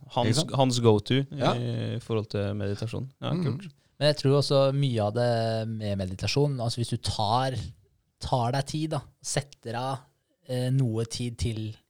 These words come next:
Speaker 3: bare deg selv, sånn som når han går ut og ser på den fiskedammen med kaffen i hånda, så har han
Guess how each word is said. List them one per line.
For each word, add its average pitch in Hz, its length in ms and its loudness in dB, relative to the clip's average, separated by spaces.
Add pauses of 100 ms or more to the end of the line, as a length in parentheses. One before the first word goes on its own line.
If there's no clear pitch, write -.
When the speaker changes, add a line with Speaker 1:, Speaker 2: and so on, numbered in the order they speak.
(200)
Speaker 3:
bare 123 240 -4
deg 117 120 -2
selv, 143 300 0
sånn 127 180 -8
som 135 100 -8
når 117 60 -4
han 117 160 -6
går 117 180 2
ut - 140 -6
og 113 60 -2
ser 113 140 0
på 117 120 -6
den 113 200 -2
fiskedammen 107 500 -2
med 110 140 -6
kaffen 113 280 -4
i 110 40 -2
hånda, 110 260 0
så - 120 -2
har 120 60 0
han 123 100 0